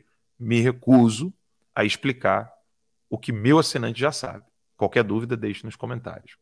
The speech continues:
Coloquei lá no texto do Notícias Sem Máscara, porque eu me recuso a ter que explicar pra vocês, nesse programa, em um artigo ou de qualquer outra maneira, o que o P T vai fazer com reforma tributária. Eu me recuso.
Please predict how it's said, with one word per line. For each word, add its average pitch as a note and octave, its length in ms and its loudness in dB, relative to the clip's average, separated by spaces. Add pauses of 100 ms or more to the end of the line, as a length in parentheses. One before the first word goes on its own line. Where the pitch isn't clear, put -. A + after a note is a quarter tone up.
Coloquei - 320 -8
lá F#2 100 -2
no G2 80 -10
texto - 420 -6 (420)
do G#2+ 80 -6
Notícias G2 420 -8
Sem B2+ 120 -6
Máscara, G#2+ 420 -2
porque - 340 -10
eu A#2+ 140 2
me B2 160 -2
recuso A#2 640 -2 (340)
a - 60 -4
ter A#2 120 -6
que - 100 -12
explicar A2 460 -2
pra A#2 120 -6
vocês, G#2 480 -10
nesse C3+ 360 2
programa, G#2+ 460 -2 (200)
em A#2 160 -4
um C3+ 160 -2
artigo A2 520 -6 (100)
ou A#2 300 0
de A#2 120 -10
qualquer F#3 400 2
outra D#3+ 280 0
maneira, A#2 380 -4 (320)
o B2+ 100 -8
que B2 100 -4
o C#3+ 40 -4
P D#3+ 160 2
T - 140 -4
vai B2 100 -2
fazer G#2+ 440 -6 (360)
com A2 120 -6
reforma G#2 300 -6
tributária. A#2+ 440 -10 (1900)
Eu G2 60 -6
me G#2 60 0
recuso. B2 480 0